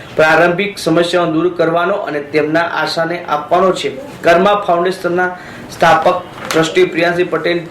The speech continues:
વધુમાં તેમણે જણાવ્યું હતું કે અમે યુવાનોની સમસ્યા હલ કરવા ચર્ચા અને ડિબેટ રૂ-, રૂમની પણ ગોઠવણ કરી છે, જેમાં સમસ્યાઓનું શોધીને તેનું સંકલન કરીશું અને તે અંગેનો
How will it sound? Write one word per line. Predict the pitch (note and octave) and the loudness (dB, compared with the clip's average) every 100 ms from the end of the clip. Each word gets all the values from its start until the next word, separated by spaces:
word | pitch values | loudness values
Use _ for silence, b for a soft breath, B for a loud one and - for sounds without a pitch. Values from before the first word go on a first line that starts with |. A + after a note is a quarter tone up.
| - - C#3 | -16 -10 -2
વધુમાં | D3 E3+ G3 | 2 4 4
તેમણે | F#3+ F#3 | 4 0
જણાવ્યું | E3+ E3 E3 | 0 0 -2
હતું | D#3+ - | -4 -6
કે | - - | -8 -2
અમે | D#3 E3+ A3+ | 2 2 2
યુવાનોની | A#3+ A3 G3 F#3+ F#3 G3 | 0 0 2 2 0 -4
સમસ્યા | G3+ E3+ F3+ F3+ F3+ D#3 | -4 -2 -2 2 2 2
હલ | D3 D3+ | 0 -2
કરવા | - E3+ F3 F#3 F#3+ B B B - | 0 0 2 0 -2 B B B -2
ચર્ચા | F3 E3 - F#3+ | 4 4 4 2
અને | F#3 | 2
ડિબેટ | E3 D#3+ F#3 F3 | 0 2 0 0
રૂ-, | E3+ - - | -4 -6 -4
રૂમની | D#3 E3 F3 F#3 | 0 2 2 2
પણ | F#3+ F#3 | 2 0
ગોઠવણ | F3+ E3+ F3+ E3+ | 2 0 0 0
કરી | D#3+ D3+ | 0 -2
છે, | D3+ C3+ | -2 -2
જેમાં | D3 D#3+ E3 | 0 0 0
સમસ્યાઓનું | D#3 D#3 E3+ - E3+ F3 F3+ | 0 0 0 0 0 0 -2
શોધીને | - C#3+ D#3 F#3 | -2 -2 0 0
તેનું | F3+ F3+ | 0 -2
સંકલન | - D3 D3+ G#3 A3 | -2 -4 0 0 2
કરીશું | G#3+ F#3 D#3+ C#3 - | 0 0 -2 -6 -6
અને | C3+ C#3 | -6 -6
તે | C#3 D#3+ E3+ F#3 B B B | -6 2 4 4 B B B
અંગેનો | D#3+ F3 | 4 4